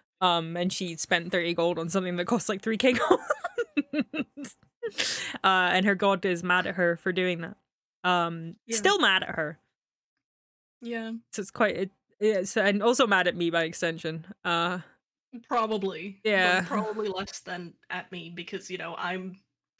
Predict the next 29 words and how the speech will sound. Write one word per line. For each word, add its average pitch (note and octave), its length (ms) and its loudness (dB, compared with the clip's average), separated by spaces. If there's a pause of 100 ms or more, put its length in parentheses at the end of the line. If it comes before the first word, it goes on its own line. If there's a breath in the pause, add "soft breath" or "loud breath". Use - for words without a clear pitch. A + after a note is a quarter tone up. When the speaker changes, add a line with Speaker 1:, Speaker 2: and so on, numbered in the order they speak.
(120)
Speaker 2:
a A3 120 0
cleric B3+ 580 -2 (320)
of G3 60 6
Speaker 1:
Yeah. F3 260 4 (440)
Speaker 2:
her, D4 220 0
so - 40 -18 (220)
Speaker 1:
Yes. F#3+ 260 4 (120)
Speaker 2:
I'm C#4+ 120 -2
supposed C4 440 -4
to C#4+ 80 -8
be C4 120 -8
good. C4 260 0 (120)
Speaker 1:
Yeah, G#3 200 4
she D4 200 2
can D#4+ 160 2
see D4 180 2
my A3+ 240 4
bullshit A#3 500 4
and G3+ 100 -2
be G#3 100 0
like, F#3+ 220 4
"Yeah, F3 180 4
I F#3 100 4
expect D4 380 2
this D#4+ 120 2
from G#3 180 2
him, F3 220 0
but F3+ 120 -4
you." G3 580 2